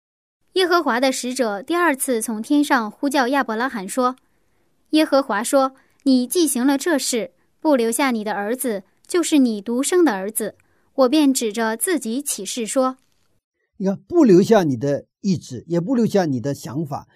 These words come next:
Speaker 2: 不留下你一切的时候，也都是全部都放下的时候，全部都献给上帝的时候，上帝就便指着自己起誓。他说：“我们看十七节、十八节哈。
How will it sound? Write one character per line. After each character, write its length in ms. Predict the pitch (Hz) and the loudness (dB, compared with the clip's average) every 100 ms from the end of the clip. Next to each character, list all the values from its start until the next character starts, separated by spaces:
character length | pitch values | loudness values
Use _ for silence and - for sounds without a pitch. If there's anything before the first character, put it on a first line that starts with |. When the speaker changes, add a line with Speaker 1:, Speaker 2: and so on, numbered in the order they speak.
| _ _ - | _ _ 0
Speaker 2:
不 160 | 339 | 4
留 100 | 247 | 4
下 160 | 233 247 | 4 2
你 120 | 180 | 2
一 340 | 151 180 294 381 | 0 2 0 0
切 280 | - 320 | -4 0
的 280 | 254 226 - _ | 2 2 -2 _
时 260 | - - 147 | -18 -4 0
候， 300 | 139 104 - _ _ | 0 0 -4 _ _
也 160 | 170 156 | -2 2
都 160 | 220 190 | 2 2
是 200 | 190 - | -2 -8
全 220 | - 147 | -10 -8
部 100 | 160 | -6
都 100 | 160 | -8
放 400 | 151 226 190 - | -8 -6 -6 -8
下 140 | - - | -20 -20
的 140 | - | -20
时 140 | - - | -20 -20
候， 160 | _ _ _ _ _ - | _ _ _ _ _ -6
全 320 | - 233 311 | 4 4 6
部 100 | 311 | 4
都 140 | 277 | 6
献 240 | - 302 254 | 4 0 2
给 100 | 247 | 2
上 360 | - 320 254 | 2 0 0
帝 100 | 196 | 0
的 100 | 175 | -2
时 140 | - 143 | -4 -6
候， 240 | 131 - _ _ | -6 -8 _ _
上 360 | - - 285 247 | -8 0 2 2
帝 100 | 214 | 0
就 260 | 196 196 - _ | 2 2 0 _
便 180 | 302 262 | 2 4
指 160 | 165 151 | 2 -2
着 80 | |
自 360 | 170 - 359 226 | -2 -2 2 2
己 200 | 143 151 | 2 -4
起 280 | 147 - 117 | -6 -8 -8
誓。 320 | - 139 - _ _ _ _ _ _ _ _ _ | -8 -10 -10 _ _ _ _ _ _ _ _ _
他 160 | 170 175 | -2 4
说： 260 | 208 185 | 6 6
“我 80 | 147 | 4
们 120 | 143 | 0
看 200 | 151 143 | -2 -4
十 220 | 113 - | -6 -10
七 180 | 147 180 | -4 -4
节、 140 | 139 123 | -4 -6
十 140 | 151 | -6
八 180 | 147 151 | -4 -4
节 200 | 127 107 | -6 -10
哈。 200 | 123 | -12